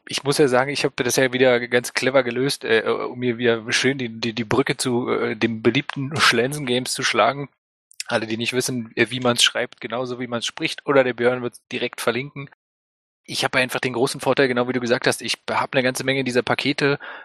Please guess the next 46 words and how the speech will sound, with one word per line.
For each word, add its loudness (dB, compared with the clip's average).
k-, -6
verkaufe 4
aber 2
irgendwie -4
davon, -2
äh, -4
wieder 4
welche. 2
Das 0
heißt, -2
äh, 0
für -2
mich, -2
äh, -12
kann -4
ich -4
das 2
schön -2
für -4
mich -4
rechtfertigen, -8
dass -2
es, -8
äh, 4
sich 0
ja 6
lohnt, -2
irgendwie -6
auf -6
die -10
Jagd 0
zu -6
gehen -4
und -8
genau 0
das, 0
das 0
nächste, 0
äh, -2
goldene 2
Stück, 0
was 2
irgendwie, -4
wonach 2
alle 4
suchen, -6